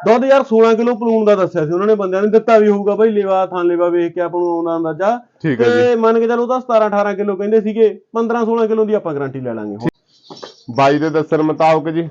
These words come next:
Speaker 2: ਸੂਆ ਬਾਈ ਦੱਸਦਾ ਕਿ ਦੂਜਾ ਸੂਈ ਆ ਜੀ, ਮਾਰਨਿੰਗ ਸੂਈ ਸੀਗੀ। ਬੱਚਾ ਮਗਰ ਵੱਛੀ ਆ, ਵੱਛੀ ਬੜੀ ਨਿੱਘਰ ਦਿੱਤੀ ਆ। ਥੋੜਾ ਜਿਹਾ ਕਰ ਗਈ ਹੈ ਨਾ ਬਾਈ ਸੂਏ ਦਾ, ਬੱਚਾ
Speaker 1: ਹਾਂ,
Speaker 2: ਨਰੋਆ
Speaker 1: ਬੱਚਾ
Speaker 2: ਕਰਕੇ।
Speaker 1: ਬੜਾ ਨਰੋਆ ਸੀ ਬਾਈ।
Speaker 2: ਬੱਚਾ ਨਰੋਆ ਸੀਗਾ ਜੀ।
Speaker 1: ਹੂੰ।
Speaker 2: ਬਾਕੀ ਜੇਰ ਡਨ ਆ ਜੀ।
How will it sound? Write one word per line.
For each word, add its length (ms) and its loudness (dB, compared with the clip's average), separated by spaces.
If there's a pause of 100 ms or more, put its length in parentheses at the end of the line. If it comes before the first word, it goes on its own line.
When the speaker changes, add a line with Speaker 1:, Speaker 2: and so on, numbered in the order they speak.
Speaker 2:
ਸੂਆ 340 0
ਬਾਈ 220 2
ਦੱਸਦਾ 420 2 (180)
ਕਿ 100 0
ਦੂਜਾ 420 0
ਸੂਈ 300 -2
ਆ 80 4
ਜੀ, 120 -2 (100)
ਮਾਰਨਿੰਗ 540 0
ਸੂਈ 280 -2
ਸੀਗੀ। 300 -6 (140)
ਬੱਚਾ 360 0
ਮਗਰ 260 0
ਵੱਛੀ 400 -2
ਆ, 100 2
ਵੱਛੀ 320 -4
ਬੜੀ 280 -2
ਨਿੱਘਰ 280 -4
ਦਿੱਤੀ 320 -6
ਆ। 60 0
ਥੋੜਾ 280 0
ਜਿਹਾ 180 4 (300)
ਕਰ 200 4
ਗਈ 220 0
ਹੈ 60 2
ਨਾ 140 0
ਬਾਈ 160 0
ਸੂਏ 280 -2
ਦਾ, 100 2
ਬੱਚਾ 300 0
Speaker 1:
ਹਾਂ, 120 4
Speaker 2:
ਨਰੋਆ 240 4
Speaker 1:
ਬੱਚਾ 140 2
Speaker 2:
ਕਰਕੇ। 260 4
Speaker 1:
ਬੜਾ 180 2
ਨਰੋਆ 320 0
ਸੀ 120 -6
ਬਾਈ। 120 -2
Speaker 2:
ਬੱਚਾ 260 0
ਨਰੋਆ 360 2
ਸੀਗਾ 260 -2
ਜੀ। 140 0
Speaker 1:
ਹੂੰ। 320 -8
Speaker 2:
ਬਾਕੀ 280 0
ਜੇਰ 320 0
ਡਨ 340 2
ਆ 80 4
ਜੀ। 140 0